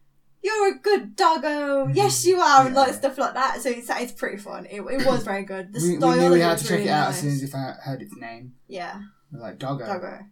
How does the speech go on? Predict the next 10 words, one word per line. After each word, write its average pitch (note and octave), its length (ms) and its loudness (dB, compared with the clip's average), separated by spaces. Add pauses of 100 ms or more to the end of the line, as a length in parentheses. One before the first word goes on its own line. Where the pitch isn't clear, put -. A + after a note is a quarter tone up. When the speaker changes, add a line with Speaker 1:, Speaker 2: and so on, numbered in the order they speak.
(120)
Speaker 2:
that's - 220 -14
gonna B2+ 180 -8
be - 120 -14
Speaker 1:
definitely. A2 500 -12
Speaker 2:
fun." D#3+ 400 2
<laughs> - 60 -16
Speaker 1:
Hit - 260 -12
that - 200 -8
up. G3 180 -20 (1200)
<laughs> - 60 -12